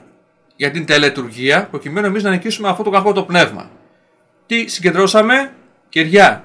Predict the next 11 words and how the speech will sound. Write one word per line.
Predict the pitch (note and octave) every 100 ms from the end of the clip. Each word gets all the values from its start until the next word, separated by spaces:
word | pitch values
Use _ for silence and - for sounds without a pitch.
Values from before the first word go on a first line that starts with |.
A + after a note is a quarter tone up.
| -
Συγκεντρώσαμε | - B2+ D#3 F3+ F#3+
αντικείμενα. | F3+ F3+ G#3+ F3 G#2+ F#2+
Έπρεπε | - C3+ D3+
να |
τα | D3 D#3
βάλουμε | A3 G#3 D3
εκεί, | -
να | A2
πούμε | - D#3+
τις | F#3
προσευχές. | - F3 C3 - D3+ G#3+